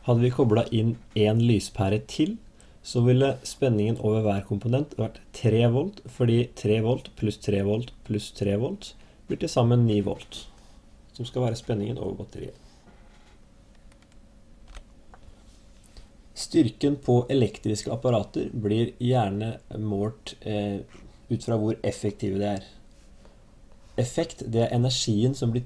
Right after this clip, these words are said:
til-, overført til, eh, det elektriske apparatet, fordelt på tiden, og effekt måles i watt. For eksempel så måles styrken på lyspærer i watt, og vanlig er førti watt. En watt er definert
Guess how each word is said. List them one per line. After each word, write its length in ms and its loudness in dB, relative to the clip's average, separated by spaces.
til-, 320 -2
overført 720 0
til, 380 -2
eh, 340 -4
det 80 -6
elektriske 400 -4
apparatet, 540 -4
fordelt 440 -2
på 100 -8
tiden, 380 -8
og 100 -6
effekt 320 -8
måles 280 -4
i 80 -4
watt. 560 -10
For 120 -4
eksempel 420 -4
så 100 -2
måles 300 -2
styrken 340 -2
på 180 -4
lyspærer 600 -4
i 100 -4
watt, 380 -8
og 80 -4
vanlig 340 -2
er 120 -6
førti 460 -8
watt. 440 -10
En 280 4
watt 500 -4
er 280 2
definert 720 -2